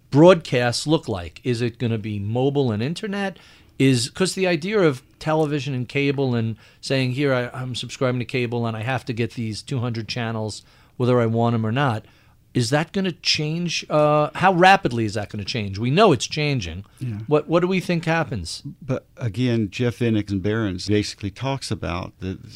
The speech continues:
Speaker 2: you know, the sports entertainment is just still one of those things. Football and s-,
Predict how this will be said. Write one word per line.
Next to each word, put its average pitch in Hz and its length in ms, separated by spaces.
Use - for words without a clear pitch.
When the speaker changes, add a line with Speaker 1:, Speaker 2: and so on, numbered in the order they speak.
Speaker 2:
you 107 140
know, 87 280
the 98 540
sports 113 460
entertainment 101 720
is - 300
just - 200
still 113 240
one 101 200
of 92 60
those 98 300
things. 98 260
Football 101 520
and 90 80
s-, - 180